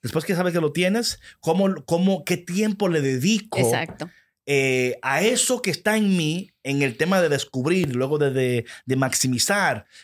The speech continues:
Speaker 1: Eh, y todas estas cosas van a cooperar con esto, porque
Speaker 2: Ujú.
Speaker 1: la voluntad de Dios, como dice aquí el, el San Juan capítulo quince,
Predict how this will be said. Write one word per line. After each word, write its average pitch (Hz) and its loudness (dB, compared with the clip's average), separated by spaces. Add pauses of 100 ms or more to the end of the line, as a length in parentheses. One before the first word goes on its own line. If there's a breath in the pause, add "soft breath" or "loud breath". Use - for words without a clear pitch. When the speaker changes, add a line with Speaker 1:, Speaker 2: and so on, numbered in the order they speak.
Speaker 1:
Eh, 147 2
y 160 -4
todas 262 2
estas 285 -2
cosas 233 -2
van 220 2
a 262 -4
cooperar 247 -2
con 151 -4
esto, 131 -4
porque 185 0
Speaker 2:
Ujú. 185 2
Speaker 1:
la 180 2
voluntad 180 0
de 202 -2
Dios, 131 -4 (220 loud breath)
como 156 0
dice 180 0
aquí 196 0 (120)
el, 147 0
el 127 -2
San 123 -2
Juan 160 0
capítulo 147 -4
quince, 127 -4